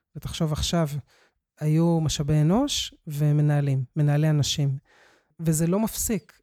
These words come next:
אין, אין רגע אחד שאתה עוצר, ואתה אומר, "שנייה אחת, אני נושם, אני מחזירה לעצמי, מה שנקרא, את האנרגיות."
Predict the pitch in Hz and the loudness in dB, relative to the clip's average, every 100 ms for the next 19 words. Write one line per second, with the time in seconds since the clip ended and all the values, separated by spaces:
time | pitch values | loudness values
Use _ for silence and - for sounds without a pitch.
0 | _ 185 208 226 - 208 220 190 202 214 | _ -4 -2 -4 -2 0 0 0 0 0
1 | 165 - 170 185 - 160 - 147 131 - | -2 -2 -2 -2 -2 -6 -4 -6 -6 -4
2 | 175 175 139 160 156 151 - 160 156 - | -4 -2 -6 -6 -6 -6 -6 -6 -6 -6
3 | 160 151 147 139 - - 190 180 180 180 | -6 -4 -2 -4 -4 -2 -2 0 -2 -4
4 | _ _ _ 147 143 - 151 143 160 156 | _ _ _ -6 -6 -2 -2 0 0 -2
5 | - 165 156 147 - 180 151 180 - 165 | -4 -2 0 0 -2 -10 -8 -8 -4 -4
6 | 151 151 151 190 208 190 196 190 | -2 0 2 2 2 2 0 0